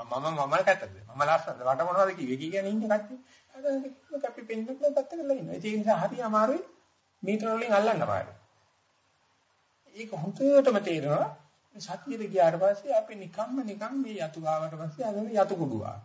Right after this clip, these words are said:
කීයටක ඉරනකොට අහුවෙන කීයත් කුඩුවම ඔහි වැටලා යනවා. මොකක්වත්ම ගන්න දෙයක් නැහැ. ඉතින් කවුරු හරි හිතනවා මේ සතියත් එක්ක මට මේ, මේ අභිඥා පහළ වෙන්න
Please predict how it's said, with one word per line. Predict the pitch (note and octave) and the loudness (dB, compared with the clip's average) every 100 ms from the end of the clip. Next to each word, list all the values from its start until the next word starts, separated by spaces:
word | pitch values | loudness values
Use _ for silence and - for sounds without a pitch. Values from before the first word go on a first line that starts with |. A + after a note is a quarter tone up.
| - _ _ _ _ C#3 | -20 _ _ _ _ -4
කීයටක | C3+ C#3+ | -4 -4
ඉරනකොට | F3 C#3+ D3+ E3 | -4 -4 -4 -2
අහුවෙන | D3 D3 G3+ | -2 -2 -8
කීයත් | - F#3+ G3+ | -4 -4 -4
කුඩුවම | G3+ G#3+ D#4+ E4+ | -10 -8 -6 -4
ඔහි | C4 | -2
වැටලා | D#4 C4 E4+ F4 | 0 -2 -4 -6
යනවා. | F4 - G#2 - - - - _ _ _ | -6 -8 -12 -18 -20 -20 -20 _ _ _
මොකක්වත්ම | D#3+ - - - C4+ | -6 0 2 2 2
ගන්න | E4+ B3+ C3+ | 6 6 6
දෙයක් | G#2 | 0
නැහැ. | E2 E2 - - _ _ _ _ _ _ _ _ _ _ _ | -6 -8 -16 -20 _ _ _ _ _ _ _ _ _ _ _
ඉතින් | C#3+ A#2 | -14 -12
කවුරු | A2 C3+ C#3+ | -10 -8 -2
හරි | D3 | -2
හිතනවා | C#3+ C#3 C3+ | -2 -4 -6
මේ | C3+ | -4
සතියත් | A#2 - C3+ A#2+ - | -4 -4 2 2 2
එක්ක | A#2+ - B2 | -14 -10 -6
මට | A#2 A#2+ A#2 | -6 -6 -10
මේ, | A2+ A2 | -12 -14
මේ | G#2+ | -10
අභිඥා | G2+ A#2 B2+ C3 A#2+ | -10 -10 -14 -4 2
පහළ | A#2 A2 A#2 | 4 4 2
වෙන්න | A2+ A2+ | -4 -14